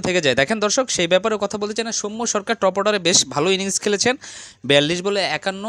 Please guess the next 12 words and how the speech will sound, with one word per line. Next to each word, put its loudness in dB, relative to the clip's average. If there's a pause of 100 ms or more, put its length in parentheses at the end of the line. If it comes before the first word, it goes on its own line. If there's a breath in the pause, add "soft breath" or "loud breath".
(200)
স্টিভেন 0 (100)
টেইলর 0
চোদ্দ -2 (100)
বলে 2 (100)
ছাব্বিশ। 0 (120)
দুইজনেই -4
বেশ -4 (140)
ভালো -4 (100)
একটা -8 (160)
স্টার্ট 0
দিয়েছেন -4 (120)
লাস্ট 0